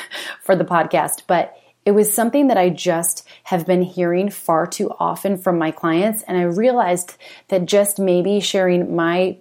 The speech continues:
raw, <laughs> honest story would help just one more person. So, number one, get out there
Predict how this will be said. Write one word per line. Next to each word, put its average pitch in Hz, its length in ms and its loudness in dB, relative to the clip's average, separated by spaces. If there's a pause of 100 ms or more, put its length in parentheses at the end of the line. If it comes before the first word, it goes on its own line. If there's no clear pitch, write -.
raw, 160 580 2
<laughs> - 40 -10
honest 202 380 4
story 180 560 2 (380)
would 185 160 2
help 180 400 -2 (480)
just 185 240 -10
one 165 160 2
more 165 160 2
person. - 480 -6
So, 165 420 0 (840)
number 202 280 2
one, 190 460 2 (960)
get 190 260 2
out 180 260 -4
there 160 260 2